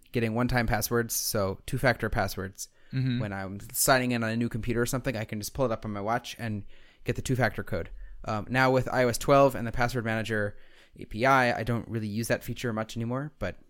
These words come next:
Speaker 1: it's nice to know that I can.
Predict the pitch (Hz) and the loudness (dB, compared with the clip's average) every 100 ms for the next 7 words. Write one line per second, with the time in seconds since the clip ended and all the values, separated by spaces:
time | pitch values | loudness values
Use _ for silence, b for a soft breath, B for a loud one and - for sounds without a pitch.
0 | _ _ _ - - 104 - 107 - 107 | _ _ _ -20 -14 -12 -8 -8 -8 -8
1 | 101 92 - - _ 110 92 - 113 - | -6 -8 -10 -16 _ -14 -14 -14 -16 -10
2 | 131 127 127 | -6 -4 -6